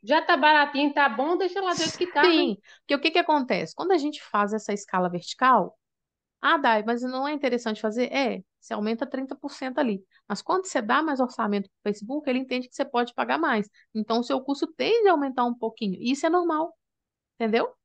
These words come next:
Speaker 2: Porque ele vai te entregar
Speaker 1: Uhum.
Speaker 2: um lead mais caro também, que ele entende que você pode pagar mais, entendeu?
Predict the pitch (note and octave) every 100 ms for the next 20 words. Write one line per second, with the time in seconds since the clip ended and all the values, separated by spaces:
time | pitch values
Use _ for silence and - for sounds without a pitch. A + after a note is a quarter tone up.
0 | _ - C#4+ C#4 B3+ B3 G4 F#4 E4+ C4
1 | A#3+ D4+ A#3+ A#3 C#4+ E4+ - A4 A#4+ F4
2 | - G3+ E3+ F#3 _ _ - G3+ A#3 A3+
3 | A3 - D4 B3+ B3 - B3+ F4+ E4+ A#3
4 | A3+ _ _ _ - F#3 A3